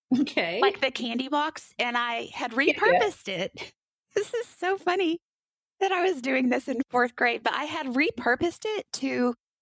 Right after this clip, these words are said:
Speaker 2: a pencil shavings box. <laughs>
Speaker 1: Okay.
Speaker 2: And
Speaker 1: Mm-hmm.
Speaker 2: my teacher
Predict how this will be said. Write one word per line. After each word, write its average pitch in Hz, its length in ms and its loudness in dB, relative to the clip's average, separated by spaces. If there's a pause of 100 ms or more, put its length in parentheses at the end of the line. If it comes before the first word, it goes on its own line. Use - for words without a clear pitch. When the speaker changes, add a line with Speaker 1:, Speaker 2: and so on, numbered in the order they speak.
Speaker 2:
a 233 200 2
pencil 415 540 -4 (300)
shavings 208 640 -2
box. - 680 -4 (320)
<laughs> 330 80 6 (800)
Speaker 1:
Okay. 233 600 0 (140)
Speaker 2:
And 294 520 4
Speaker 1:
Mm-hmm. 466 200 4
Speaker 2:
my 294 140 4
teacher 453 300 -2